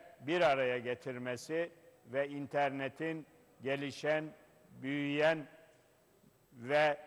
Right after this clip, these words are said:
kalkınan Türkiye'nin en önemli bir aracı olarak kullanılmaya devam edilmesidir.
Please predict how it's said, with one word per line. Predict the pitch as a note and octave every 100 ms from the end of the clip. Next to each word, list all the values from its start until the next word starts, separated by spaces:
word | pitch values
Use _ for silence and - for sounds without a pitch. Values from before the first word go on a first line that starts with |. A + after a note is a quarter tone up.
| - - -
kalkınan | - D3+ D3+ - D3+ D#3 D#3+ C#3+
Türkiye'nin | D#3+ D#3+ - C#3+ C3+ C#3 D3 C#3 - _ _ _ -
en | D#3+ D#3+
önemli | C#3 C3+ C3 C#3 B2+
bir | C3+ B2+ B2+
aracı | C3+ C3 C#3+
olarak | C#3 B2+ C3+ C#3+ - - _ _ _ _
kullanılmaya | D3 D3+ C#3 C3 B2+ B2+ C3+ C#3+ D3 - -
devam | B2 C3+ C3 A#2+
edilmesidir. | A2+ A2 G#2+ G#2 - A2 E2+